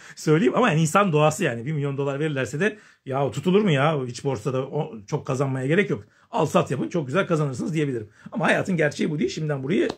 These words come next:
bu rezervimi söyleyeyim. Doğruyu söyleyeyim size arkadaşlar. Dolayısıyla bu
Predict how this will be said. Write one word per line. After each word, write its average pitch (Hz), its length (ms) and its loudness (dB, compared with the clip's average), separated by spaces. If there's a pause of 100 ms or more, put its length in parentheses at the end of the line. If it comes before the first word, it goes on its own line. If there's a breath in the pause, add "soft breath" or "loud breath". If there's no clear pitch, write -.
(140)
bu 147 240 -4
rezervimi 151 420 2
söyleyeyim. 131 320 -4
Doğruyu 170 280 0
söyleyeyim 120 240 -6
size 104 120 -14
arkadaşlar. - 420 -20 (840 loud breath)
Dolayısıyla 175 540 4 (140)
bu 370 300 -2